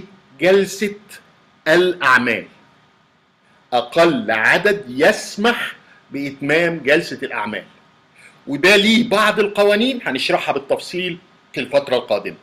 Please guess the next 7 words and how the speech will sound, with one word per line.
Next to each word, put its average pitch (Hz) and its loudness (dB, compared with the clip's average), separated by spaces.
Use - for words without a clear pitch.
يبقى 127 0
عرفنا 170 0
النصاب 147 2
هو 165 6
إيه؟ 165 4
أقل 117 2
عدد 160 2